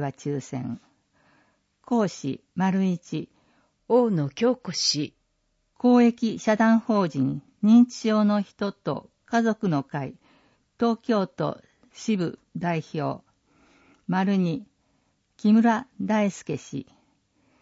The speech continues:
Speaker 1: 手当、在宅マッサージ院長、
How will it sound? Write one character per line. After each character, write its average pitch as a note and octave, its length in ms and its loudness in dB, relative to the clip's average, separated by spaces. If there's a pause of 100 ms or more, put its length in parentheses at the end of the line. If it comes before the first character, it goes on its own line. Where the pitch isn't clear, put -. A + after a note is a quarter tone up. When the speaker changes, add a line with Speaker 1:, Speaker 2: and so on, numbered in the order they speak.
(140)
Speaker 1:
手 B3+ 120 2
当、 E3 480 -2 (140)
在 G#3+ 260 0
宅 A3 240 0
マ G3+ 140 4
ッ G3+ 60 -2
サ G#3+ 340 -2
ー G3+ 40 -2
ジ G3+ 240 -6
院 G3+ 200 2
長、 - 420 -6